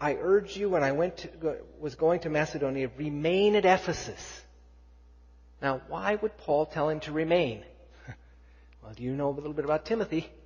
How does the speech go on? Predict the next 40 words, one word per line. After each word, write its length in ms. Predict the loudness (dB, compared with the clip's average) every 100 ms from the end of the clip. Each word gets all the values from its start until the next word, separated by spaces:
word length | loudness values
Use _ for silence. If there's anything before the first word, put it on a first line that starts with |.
| -16
Timothy 320 | -14 -8 -4
was 160 | -2 0
timid. 360 | 2 2 0 -6 -20 -20 -20 -20 -20 -20 -20 -8
Timothy 340 | -8 -4 0
had 200 | 2 4
a, 100 | 4 0 -14 -16
had 260 | -10 -2 0
a 40 | 4
makeup 540 | 4 6 4 2 -2
that 180 | -2 -2 -20 -20 -20 -8
probably 460 | 4 6 6 2 2
the 100 | 4
reason 240 | 2 2
he 60 | 0
said 240 | 6 6
remain 460 | 6 4 4 4 4
is 120 | 2
'cause 200 | 0 -4
Timothy 440 | 0 2 2 2
was, 320 | 2 0 0 -14 -20 -20 -20 -20 -20 -16
was, 360 | -8 -8 -4 2
uh, 180 | 2 0
maybe 800 | -4 2 2 2 0 0 -2 -10 -18 -20 -20 -20 -2
advocating 640 | 2 2 2 2 2 2
leaving. 360 | 0 0 -4 -8 -16 -20 -20 -20 -20 -20 -20 -16
You 100 | -14
can, 160 | -12 -10
you 60 |
have 100 | -10
to 100 | -8
read 360 | -6 -4 -4 -6
between 420 | -10 -4 0 2
that, 220 | 0 0
that 140 | -6 0
somehow 280 | 2 4 6
maybe 240 | 4 2
Timothy 380 | 0 0 4 4
was 180 | 4 4
wavering, 540 | 6 6 4 2
and 100 | 0